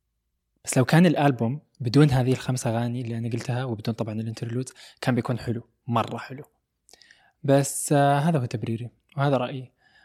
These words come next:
و valid feelings، valid criticism. آم، لا أمزح. بس صدق يعني شوفوا، كل الألبومز اللي قبل ما كان في أغنية تنمسح. لهذا في خمسة.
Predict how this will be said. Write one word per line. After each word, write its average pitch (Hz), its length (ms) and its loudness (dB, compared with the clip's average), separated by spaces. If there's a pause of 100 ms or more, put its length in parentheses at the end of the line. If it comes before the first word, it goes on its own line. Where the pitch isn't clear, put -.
(180)
و 123 540 4
valid 127 380 2
feelings، 117 440 -4 (240)
valid 123 300 2 (140)
criticism. 120 540 -8 (880)
آم، 117 400 0
لا 123 120 -2
أمزح. - 220 -10
بس 160 160 0
صدق 156 240 4
يعني 120 160 0
شوفوا، 143 320 2 (920)
كل 220 280 10
الألبومز 143 460 8
اللي 120 120 2
قبل 151 360 4 (200)
ما 143 200 4
كان 147 160 2
في 120 400 0 (880)
أغنية 131 280 4
تنمسح. - 640 -10 (520)
لهذا 135 240 6
في 120 140 -4
خمسة. 117 400 -8